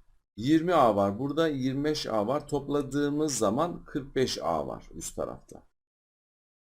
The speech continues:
Şu yüzü de karşı tarafa atayım. Otuz altı çarpı yüz diye onu oraya gönderelim. Şunlar en iyi dokuza bölünebilir. Dokuza bölsem burada dört kalıyor. Burada beş kalıyor. Şu beş de bunu gönderiyorum. Burada yirmi kaldı.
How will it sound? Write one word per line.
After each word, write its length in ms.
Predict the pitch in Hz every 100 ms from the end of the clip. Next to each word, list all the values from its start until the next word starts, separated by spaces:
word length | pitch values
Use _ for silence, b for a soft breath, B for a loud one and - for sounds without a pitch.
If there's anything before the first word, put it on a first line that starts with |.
| _
Şu 140 | - 160
yüzü 200 | 156 165
de 120 | 170
karşı 280 | 156 156 156
tarafa 280 | 151 156
atayım. 420 | 135 - 113 147 123
Otuz 280 | 131 131
altı 300 | 135 131 131
çarpı 360 | - 123 117 107
yüz 320 | 110 110 98
diye 340 | 104 98 87 - - -
onu 260 | 98 98 87
oraya 300 | 80 90 78
gönderelim. 680 | 69 90 127 139 147 151 156 - _ _ _ _ _ _ _ _
Şunlar 460 | - - 165 170 175
en 220 | 156 165
iyi 400 | 160 160 175 165
dokuza 520 | 151 143 143 160 151
bölünebilir. 500 | 131 123 139 127 110
Dokuza 340 | 110 127 135 143
bölsem 360 | 123 - 120
burada 260 | 120 123 104
dört 260 | 123 139 -
kalıyor. 560 | 151 143 143 151 127
Burada 300 | 113 98 90
beş 200 | 104 113
kalıyor. 520 | - 147 135 135 156 156 -
Şu 200 | 160 151
beş 220 | 147 -
de 100 | 104
bunu 160 | 120
gönderiyorum. 800 | 135 147 143 139 143 143 160 165 - - _ _ _ _ -
Burada 420 | 127 127 131 -
yirmi 400 | 92 98 104 147
kaldı. 600 | 160 156 151 139 156 156